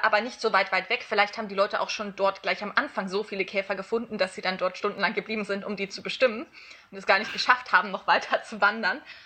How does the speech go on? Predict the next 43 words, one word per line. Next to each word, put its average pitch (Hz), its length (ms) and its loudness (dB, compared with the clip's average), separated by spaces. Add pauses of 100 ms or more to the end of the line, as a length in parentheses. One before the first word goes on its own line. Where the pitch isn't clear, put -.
Aber 214 240 4
halt 208 200 -2
hauptsächlich 220 440 -6
wird 196 180 -6
klar, 196 360 2 (400)
ähm, 196 280 0
die 214 100 -4
Käfer 233 380 0
werden 208 240 0
dort 190 240 0
gefunden, 208 560 -4
wo 190 120 0
die 185 120 -4
Leute 165 240 0
spazieren 240 540 -4
gehen. 175 340 -8 (220)
Und 202 80 -4
wir 196 100 -2
wissen 226 260 -4
eigentlich 214 320 -4
überhaupt 190 460 0
<laughs> - 20 -10
gar 220 120 0
nicht, 254 220 -6 (120)
wie 196 260 -10
es 220 120 -2
mit 196 160 -6
den 196 120 -6
Käfern 214 400 0
ist - 240 -10 (120)
an 196 140 0
den 196 180 -4
Orten, 208 400 -2 (420)
wo 208 640 2
die 196 180 -6
Leute 196 260 2
nicht 202 200 -4
absichtlich - 560 -4
hingehen, 196 600 -6 (180)
ne, 196 180 -6
die - 140 -2
abgelegener 160 680 -6
sind. 151 300 -10